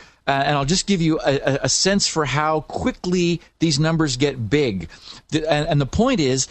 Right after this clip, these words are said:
that, for example, we glibly talk about a hundred twenty-eight bit key, but it's,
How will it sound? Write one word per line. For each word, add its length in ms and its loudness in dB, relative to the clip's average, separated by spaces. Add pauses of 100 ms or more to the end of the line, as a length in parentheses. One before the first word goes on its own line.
(140)
that, 180 2 (180)
for 100 -2
example, 520 0 (380)
we 380 -2
glibly 440 0
talk 320 -2
about 220 0
a 60 0
hundred 300 0
twenty-eight 480 -2
bit 220 -2
key, 460 0 (360)
but 280 0 (280)
it's, 300 0